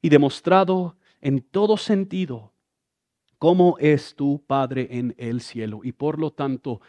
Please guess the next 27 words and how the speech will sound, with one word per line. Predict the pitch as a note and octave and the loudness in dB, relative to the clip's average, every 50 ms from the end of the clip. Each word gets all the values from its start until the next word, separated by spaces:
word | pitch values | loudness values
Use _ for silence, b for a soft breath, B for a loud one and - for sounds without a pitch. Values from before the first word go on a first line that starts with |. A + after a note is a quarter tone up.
| _ _ _ _ _ | _ _ _ _ _
tú | - E3 D#3+ | 0 2 2
no | C#3+ C#3 D#3+ D#3 | 4 2 2 0
tienes | - - D#3+ E3 D#3 D3 B2+ - | -2 0 0 2 2 0 -2 -4
que | - - C3+ | -4 -4 -2
dudar | A#2 B2 A2+ B2+ C#3+ C3+ - - | -2 -2 0 0 0 0 -2 -4
cómo | - D3 C#3 C3+ C3 C#3 | -6 -6 -4 -4 -4 -4
es | C3+ A#2 - - | -4 -6 -6 -4
aún | A#2 B2+ D3 C#3+ A#2+ A2+ | -2 0 0 2 2 0
el | A2 - | -2 -4
corazón | - B2+ A2+ A2 - - C#3+ B2+ A2+ | -6 -6 -6 -6 -6 -6 -6 -4 -4
del | G#2+ G#2+ | -4 -4
Padre | - - D3+ C#3+ A#2+ A2+ G#2+ | -2 -2 -2 0 -2 -4 -6
hacia | G2+ - - G#2+ - | -6 -8 -12 -16 -12
ti. | - C3 A2+ - _ _ _ _ _ _ _ _ _ _ _ _ _ _ _ _ _ _ _ _ _ _ _ _ _ _ _ _ _ _ _ _ _ _ _ _ _ _ _ _ _ _ _ _ _ _ _ _ _ _ _ _ _ _ _ _ _ _ _ _ _ _ _ _ | -8 -8 -8 -8 _ _ _ _ _ _ _ _ _ _ _ _ _ _ _ _ _ _ _ _ _ _ _ _ _ _ _ _ _ _ _ _ _ _ _ _ _ _ _ _ _ _ _ _ _ _ _ _ _ _ _ _ _ _ _ _ _ _ _ _ _ _ _ _
Es | - D#3+ - | -4 0 2
importante | G#3+ F#3 G3+ F#3 - G3+ G#3 F3+ | 6 6 6 8 8 8 8 8
detenernos | G3 F3 - D#3+ D#3 F#3 G3+ G3+ G3 - | 8 6 6 8 8 8 8 8 4 2
por | - F3 E3 | 2 2 4
un | E3 | 4
momento | E3 D#3 F3+ F3+ F3 - A#2+ | 6 6 6 6 6 4 -2
porque | D#3 D3 - D#3+ | -4 -2 0 0
nosotros | D#3 C#3 - G3+ G3+ G#3 G#3 E3+ - - - _ _ _ _ _ _ _ _ _ _ _ _ | 0 2 2 0 2 4 2 2 0 -2 -8 _ _ _ _ _ _ _ _ _ _ _ _
solemos | - - - F#3 F3 E3 F3 F#3+ G3+ A3 A#3 A3+ D#3+ D3 | -6 2 6 8 10 10 10 10 10 8 6 6 4 6
ver | B2+ F#3+ F#3+ G3 G3+ | 8 8 8 10 8
a | - F3 D#3+ | 8 6 6
Dios | C#3+ E3 F3 F3 E3+ - - | 6 6 6 6 6 4 0
Padre | - _ - G3 G#3 B3+ C#4 B3+ D#4 D#4+ D#4 C#4 A#3 - _ | -6 _ 10 12 12 12 12 12 10 10 10 8 6 0 _